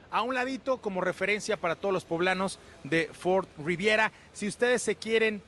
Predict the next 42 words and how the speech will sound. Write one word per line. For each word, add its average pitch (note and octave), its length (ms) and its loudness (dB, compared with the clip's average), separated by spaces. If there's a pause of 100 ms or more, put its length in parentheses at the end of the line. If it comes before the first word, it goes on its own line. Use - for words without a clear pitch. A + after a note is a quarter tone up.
(500)
perdón, F3+ 300 0
de F3+ 100 0
Fort A#3 280 4
Rivera. F#3 580 0 (380)
Si - 120 -4
ustedes A#3 240 2
se G#3+ 80 -4
quieren A3 200 -2
comunicar F#3+ 320 0
con G#3+ 140 0
ellos, G#3+ 240 0
están G3 200 -2
en F#3+ 80 0
el E3+ 140 -2
dos G#3 180 0
veintidós, G3+ 560 0 (140)
seis G#3 400 -2
veinte, G3+ 320 0
veinte F#3+ 340 0
diez. A3 320 2 (320)
Invito F#3+ 600 -2 (180)
a D3 80 -2
toda F#3+ 180 -4
la D#3+ 80 -2
gente F#3 440 -4
a D3+ 80 -2
que - 120 -6
viva E3+ 160 0
la E3 80 -2
experiencia E3+ 340 -4
que - 60 -18
estamos F3+ 200 -4
viviendo E3+ 380 -4 (260)
este F#3 260 -2
fin F#3+ 160 -6
de F#3 60 -4
semana. F3+ 300 -4
Nos D#3+ 120 -6
vamos E3+ 140 -8
a - 20 -20
estar E3 200 -2 (200)
moviendo F3+ 520 0